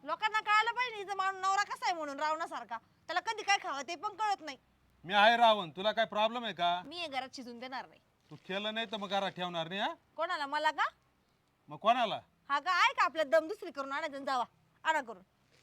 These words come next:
Speaker 2: तू जास्त वादविवाद करू नको, बनवून दे.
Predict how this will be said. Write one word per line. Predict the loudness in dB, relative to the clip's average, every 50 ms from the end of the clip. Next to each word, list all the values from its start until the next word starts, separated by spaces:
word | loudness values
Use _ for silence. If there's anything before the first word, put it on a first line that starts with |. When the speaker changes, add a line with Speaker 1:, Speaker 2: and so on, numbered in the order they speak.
| _ _ _ _ _ _ _ _ _ -18
Speaker 2:
तू | -18 -12
जास्त | -8 -6 -6 -6 -6 -6
वादविवाद | -2 -2 -2 -2 -2 -6 -8 -8
करू | -6 -6 -6 -4
नको, | -4 -6 -6 -2 0 0 0 0 -2 -8 _ _ _ _ _
बनवून | -10 -6 -6 -6 -6 -6 -8 -10
दे. | -10 -10